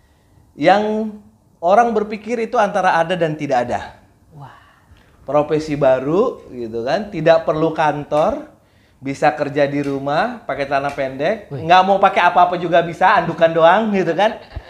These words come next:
Speaker 1: Ini adalah digital content creator.
Speaker 2: Wih.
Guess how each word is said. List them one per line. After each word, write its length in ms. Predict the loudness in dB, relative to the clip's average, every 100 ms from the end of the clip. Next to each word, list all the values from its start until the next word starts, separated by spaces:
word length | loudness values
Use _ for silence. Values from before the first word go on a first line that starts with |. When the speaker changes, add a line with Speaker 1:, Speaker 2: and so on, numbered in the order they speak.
| -10
Speaker 1:
Ini 200 | -4 0 2
adalah 420 | 6 6 6 2
digital 1000 | -4 -6 -6 0 4 6 6 2 -2 -14 0
content 880 | 2 2 0 2 2 2 -4 -14 -14
creator. 760 | 0 0 4 4 4 0 -6
Speaker 2:
Wih. 180 | -14 -16